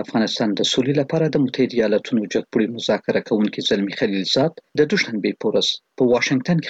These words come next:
خبري غونډې ته وویل چې موږ خوشبینه یو او د بین الافغاني خبرو د پیلېدو پخوا د حرکت په حال کې یو. ورځپاڼه لیکي چې دا هیلې په داسې وخت کې پیدا شوې دي چې په فبروري کې د ټرمپ د ادارې له لوري تاریخي توافق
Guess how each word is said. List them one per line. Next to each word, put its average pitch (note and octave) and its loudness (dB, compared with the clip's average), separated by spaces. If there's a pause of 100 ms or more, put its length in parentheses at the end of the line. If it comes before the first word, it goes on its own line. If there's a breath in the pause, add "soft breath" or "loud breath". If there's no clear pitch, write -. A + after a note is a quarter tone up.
خبري D3+ 0
غونډې D3 4
ته C#3 -4
وویل C#3 4 (440)
چې - -4
موږ G2+ -2 (140)
خوشبینه E3 2
یو F#3 2 (360)
او G#2+ 0
د F2 -2
بین G#2 0
الافغاني G2+ -2
خبرو G2+ -2
د F#2 -4
پیلېدو G#2 0
پخوا G#2+ -2
د G2 -6
حرکت A2 -2 (100)
په C3+ 0
حال F2+ -2
کې - -10
یو. - -4 (500)
ورځپاڼه D3 2
لیکي C#3 0
چې - -2
دا B2+ 4
هیلې B2 -4
په B2+ -4
داسې A2 -4
وخت - -4
کې - -14
پیدا G#2 2
شوې D3 0
دي D3+ 0 (420 soft breath)
چې - -2
په A2+ 2
فبروري D#3 0
کې E3 2
د - 2 (120)
ټرمپ D#3 0
د - 4 (120)
ادارې A2 0
له G#2+ 2
لوري C#3 0 (140)
تاریخي A2+ 0
توافق G#2+ 2